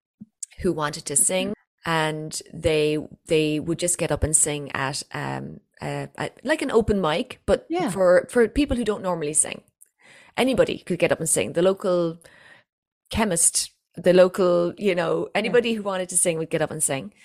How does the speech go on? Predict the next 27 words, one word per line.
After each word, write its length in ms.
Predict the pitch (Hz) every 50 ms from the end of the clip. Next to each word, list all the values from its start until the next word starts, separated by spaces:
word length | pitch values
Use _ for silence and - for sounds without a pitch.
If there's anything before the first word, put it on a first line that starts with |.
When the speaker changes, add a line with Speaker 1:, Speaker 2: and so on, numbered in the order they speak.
| - - 208
Speaker 2:
Yeah. 200 | 180 165 160 147
Speaker 1:
So 200 | - - 220 185
he 240 | - - 262 277
had 140 | 294 320 -
been 140 | - 254 233
doing 200 | 214 202 196 190
that 180 | 180 175 - -
for 220 | - - 190 175
a 60 | 170
number 260 | 170 165 160 160 160
of 80 | 160 160
months, 400 | 175 165 160 160 156 - - - - -
and 540 | - 160 156 151 156 151 151 147 - - _ _ - _ - - - _
when 500 | - 170 - 180 190 185 185 185 180 - - - - _ -
people 320 | - - 247 - - 214 196
from 240 | - - 185 175
that 240 | 170 202 240 277 -
group 280 | - - 208 170 160 -
heard 240 | - 175 160 156 -
what 120 | 156 151 143
I 100 | 147 147
was 160 | 147 143 -
doing, 340 | - 156 151 143 139 - - _
they 300 | - - 160 151 151 156
were 240 | 160 156 151 147 147
very 400 | 147 147 156 147 147 147 147 143
interested 640 | - - 151 147 - - 156 147 - - - 156 143